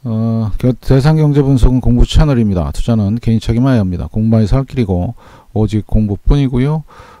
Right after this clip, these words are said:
어, 각오로서 필사 직생의 각오로, 어, 임해를 하-, 임해야 됩니다. 위기 전략,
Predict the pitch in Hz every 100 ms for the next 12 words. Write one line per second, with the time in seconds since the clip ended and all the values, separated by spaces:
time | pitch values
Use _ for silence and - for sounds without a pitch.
0 | - 95 92 - 120 131 120 - 110 -
1 | 175 - 156 139 120 - 160 151 117 107
2 | 98 113 143 147 95 101 107 104 98 98
3 | - - 110 113 113 101 90 87 - -
4 | - - - - - 135 135 127 107 82